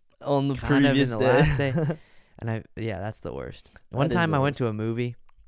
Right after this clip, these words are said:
Speaker 2: It was a Star Wars movie. Um, a, some, a other group brought me and was, everyone was really excited about
Speaker 1: Mm.
Speaker 2: it.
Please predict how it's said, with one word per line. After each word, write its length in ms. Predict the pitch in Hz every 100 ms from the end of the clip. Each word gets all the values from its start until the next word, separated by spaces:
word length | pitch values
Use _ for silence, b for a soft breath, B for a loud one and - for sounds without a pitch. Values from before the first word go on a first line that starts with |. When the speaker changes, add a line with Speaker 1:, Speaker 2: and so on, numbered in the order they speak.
| - - -
Speaker 2:
It 80 | 113
was 140 | 110
a 40 | 95
Star 220 | - 104
Wars 220 | 107 104
movie. 340 | 104 104 104 - _ - - - - - - - - - - -
Um, 380 | 113 95 73 - - - -
a, 120 | - - - -
some, 320 | - 117 -
a 140 | 104 107 - _ - - - -
other 280 | 127 139 135
group 300 | 113 123 120
brought 260 | - 110 104
me 280 | 113 110 104
and 100 | 104
was, 140 | 98 - -
everyone 220 | 107 101
was 120 | 101
really 140 | 101 -
excited 420 | - 131 127 127
about 240 | 120 117
Speaker 1:
Mm. 40 |
Speaker 2:
it. 140 | 117